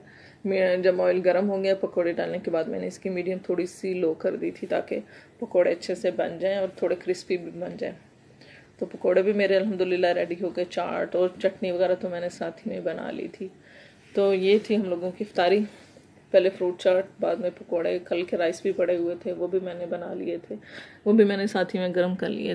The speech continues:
थे। जामे शीरी भी बना लिया था। तो जामे शीरी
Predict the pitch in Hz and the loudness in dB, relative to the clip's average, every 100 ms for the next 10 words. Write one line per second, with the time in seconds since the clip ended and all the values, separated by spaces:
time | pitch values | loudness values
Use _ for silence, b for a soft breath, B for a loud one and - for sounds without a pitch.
0 | - 202 - _ B B B - 202 202 | -4 -6 -6 _ B B B 0 2 4
1 | 208 226 214 214 202 196 180 180 180 185 | 2 2 0 0 2 0 2 0 0 -2
2 | - 208 - - _ _ _ B B B | -4 -10 -12 -20 _ _ _ B B B
3 | B - 202 196 196 202 196 196 208 - | B 0 2 4 4 4 4 4 2 2
4 | 214 220 220 214 208 196 | 4 6 8 8 6 4